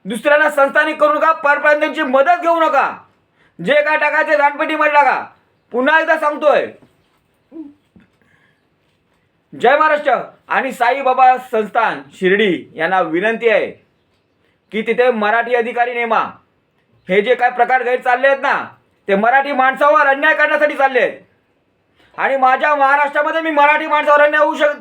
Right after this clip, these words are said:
देऊ शकत नाही. जय महाराष्ट्र,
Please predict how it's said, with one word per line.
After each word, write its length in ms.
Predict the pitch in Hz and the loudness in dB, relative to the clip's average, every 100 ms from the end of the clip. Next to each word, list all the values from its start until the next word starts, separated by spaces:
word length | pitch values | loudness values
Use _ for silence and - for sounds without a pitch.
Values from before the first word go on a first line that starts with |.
| - | -12
देऊ 240 | 202 294 320 | 0 0 2
शकत 280 | 302 294 | 0 0
नाही. 300 | 247 180 110 - _ _ _ _ _ _ _ _ _ _ _ _ _ _ _ _ _ - 147 | 0 -6 -8 -16 _ _ _ _ _ _ _ _ _ _ _ _ _ _ _ _ _ -14 -2
जय 180 | 277 | 0
महाराष्ट्र, 480 | 339 349 339 320 208 | 2 2 2 0 -2